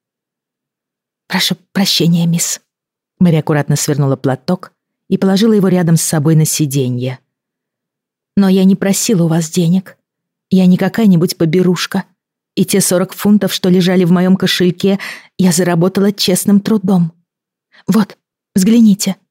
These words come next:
Она показала своей визави, огрубевшей от работы ладони. Пальцы исколоты.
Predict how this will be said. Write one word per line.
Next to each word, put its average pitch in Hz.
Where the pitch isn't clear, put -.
Она 165
показала 147
своей 156
визави, 143
огрубевшей 175
от 170
работы 160
ладони. 127
Пальцы 214
исколоты. 180